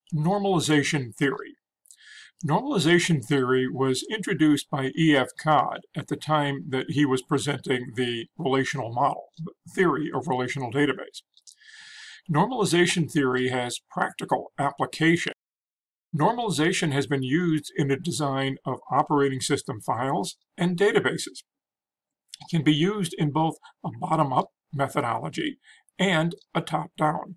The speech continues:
approach. In our presentation, we'll follow Codd's discussion of first, second, and third normal form.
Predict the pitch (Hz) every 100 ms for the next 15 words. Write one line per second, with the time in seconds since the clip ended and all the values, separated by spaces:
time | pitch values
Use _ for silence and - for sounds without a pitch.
0 | _ - 175 160 - - - _ - -
1 | - 151 151 175 247 - 208 147 139 135
2 | 127 127 151 143 - 165 147 190 - -
3 | 160 156 147 147 - _ - _ - 156
4 | 156 170 - 170 - 147 117 - 131 135
5 | - - 131 131 127 - _ _ - -
6 | 156 175 - - _ _ - - 151 -
7 | 151 - _ 143 123 - 131 123 127 -
8 | - 123 117 110 107 - 151 -